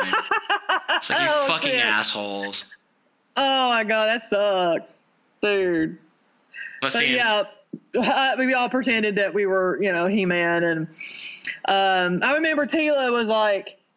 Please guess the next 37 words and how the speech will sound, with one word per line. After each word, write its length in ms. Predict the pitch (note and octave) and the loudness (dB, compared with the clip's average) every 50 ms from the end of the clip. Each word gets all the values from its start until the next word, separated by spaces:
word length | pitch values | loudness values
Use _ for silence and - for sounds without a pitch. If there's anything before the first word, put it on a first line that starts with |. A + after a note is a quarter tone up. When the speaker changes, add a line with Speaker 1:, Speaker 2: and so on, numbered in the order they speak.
| _ _ - | _ _ -2
Speaker 1:
what 100 | A3+ B3+ | 0 0
was 80 | C#4+ | 0
it? 100 | C#4+ C4+ | 0 0
Teela 260 | G#3 C#4 D#4+ D#4+ E4 D#4+ | 0 0 2 2 2 2
was 140 | D4+ D4+ | 0 0
supposed 280 | D4+ - C4+ C4+ D4 - | 0 0 -2 -2 0 -2
to 100 | C4 B3 | -2 0
be, 140 | A3 A#3+ A#3 | 0 2 2
like, 180 | A3+ A3+ A3 - | 2 0 0 0
the 120 | G#3+ G#3 | 0 0
daughter 480 | F#3+ G#3+ G#3+ G#3+ G#3+ A3 A3+ A3+ A3 A3 | 0 2 2 2 2 2 2 2 2 2
of, 240 | G#3 G3 F#3+ F3+ F3 | 2 2 2 0 0
um, 440 | F#3 F#3 F3+ F3 E3+ E3 E3 E3 E3+ - | 0 2 2 0 0 -2 -2 -4 -2 0
Speaker 2:
Man 200 | D3 D3 D3+ C#3+ | 0 2 2 2
at 80 | C#3 C3+ | 2 2
Arms. 240 | C3+ B2+ A#2+ A2+ - | 2 2 2 2 0
Speaker 1:
that 140 | G3+ G3 G3 | 0 -2 0
sorceress, 760 | - A#3 G#3+ G#3+ A3 - - G#3 G#3 G#3+ G#3 F#3+ - - - | 0 -2 -2 -2 -4 -8 -10 -10 -8 -6 -4 -4 -4 -4 -2
I 120 | - G3+ G#3 | -2 -2 0
think. 480 | G#3+ G#3+ A3+ A3+ A3+ F#3 - - - - | 0 0 0 0 -2 -2 -4 -10 -8 -4
Speaker 2:
She 180 | - - - D#3+ | -2 0 0 0
was 120 | E3+ D#3 | 0 0
the 80 | D#3 D#3 | -2 -2
t-, 180 | - E3+ E3 | -2 -2 -2
she 260 | D#3 D3 - - F3 | -2 0 0 0 2
was 180 | E3+ E3 D#3+ - | 2 0 0 0
the 80 | D#3+ D#3 | 2 2
Speaker 1:
Like, 240 | D3 C#3+ - - | 2 4 2 2
Speaker 2:
daughter 300 | D#3 D#3 D#3 D#3+ D#3+ D#3 D3 | 2 2 4 4 4 2 2
of 80 | C#3+ | 2
Man 240 | C#3 C#3+ C#3 C#3 - | 2 2 2 2 2
at 100 | - A3 | 2 2
Arms. 460 | - - - A3 A3 A3 - - - - | 2 2 2 2 2 0 -2 -4 -2 -2
Speaker 1:
like, 160 | G#3+ G#3+ G#3 | -2 0 0
Speaker 2:
Yeah. 160 | C4 A#3 G#3 | 2 0 0
Speaker 1:
raised 200 | G#3 G#3+ G#3 - G#3+ | 0 -2 -4 -4 -4
her. 240 | G#3 G#3 G#3+ G#3 | -2 -2 -4 -6